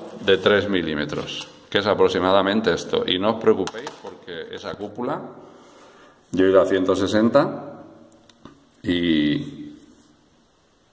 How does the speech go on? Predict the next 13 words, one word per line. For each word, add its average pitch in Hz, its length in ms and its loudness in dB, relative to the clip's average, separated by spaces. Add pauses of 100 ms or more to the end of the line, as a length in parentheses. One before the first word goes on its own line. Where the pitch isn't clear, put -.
(560)
y 82 600 2
no 80 100 2
he 82 40 2
tenido 92 280 2
ningún 90 260 0
problema. 85 320 4
No 90 140 2
se 104 120 0
mueve 107 260 4
absolutamente 104 760 2
nada, 78 560 -2
absolutamente 87 640 0
nada. 73 560 -4